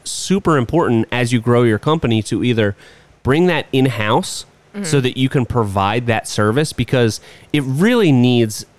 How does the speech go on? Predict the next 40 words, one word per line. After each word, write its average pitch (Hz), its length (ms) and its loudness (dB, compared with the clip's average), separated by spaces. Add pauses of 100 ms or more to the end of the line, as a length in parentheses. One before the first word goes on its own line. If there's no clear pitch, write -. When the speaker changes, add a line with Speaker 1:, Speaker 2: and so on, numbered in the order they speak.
(100)
Speaker 1:
with 120 180 0
a 113 80 0
lot 123 420 0
of 117 200 -4
these, 117 420 0
these 113 240 -2
trades, 113 460 -2
like 98 240 -2
whether 107 260 0
it's 98 140 -4
a 120 40 -8
kitchen 107 480 -2
or 104 380 0
a 98 240 0
patio 107 580 -2
or 101 440 0
a, 98 320 -2 (960)
whatever 196 540 2
it 131 80 0
is, 160 340 0
you 135 160 0
need 190 300 2
to 165 60 0
start 139 320 -2
with 123 180 -2
the 120 120 0
design. 110 640 0
Speaker 2:
Yeah. 160 320 -10
Speaker 1:
So 143 440 2 (440)
it's 151 180 0
almost 214 320 0
like 131 280 -2 (340)
you 156 220 0
can't 220 300 0
guide 123 260 -2
them 127 160 2
through 127 180 0
the 110 80 0
process 117 520 0
until 120 640 2